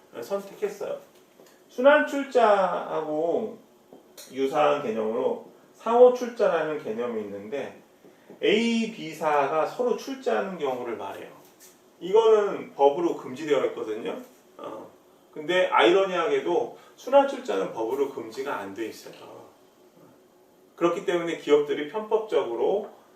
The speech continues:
어, 순환출자 방식을 선택하는 거예요. 자, 상호출자 방식에 대한 얘기 제가 잠깐 해볼게요. 그러면 왜 상호출자는 왜 바람직하지 않느냐?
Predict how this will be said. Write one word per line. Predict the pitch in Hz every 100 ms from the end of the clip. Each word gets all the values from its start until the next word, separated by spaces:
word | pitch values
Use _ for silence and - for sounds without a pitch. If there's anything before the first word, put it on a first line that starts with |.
| _ _
어, | - 117 107 98 101 _ _ _
순환출자 | - 202 220 208 175 156 127
방식을 | 110 107 117 117
선택하는 | - - - - 110 107
거예요. | - - - _ _ _ _ _ _
자, | - - - - _ _
상호출자 | - 247 320 349 339 - 247 214
방식에 | 202 185 175 156 135
대한 | 127 120 113
얘기 | 110 117 123 123 101 95 - _ _
제가 | - 120 123
잠깐 | - 117 117 151
해볼게요. | 160 139 - -
그러면 | - 185 185
왜 | 170 160 - - -
상호출자는 | 262 269 285 285 247 190 190 -
왜 | - - -
바람직하지 | - 120 147 - 139 127
않느냐? | 113 107 123 117 107 113 104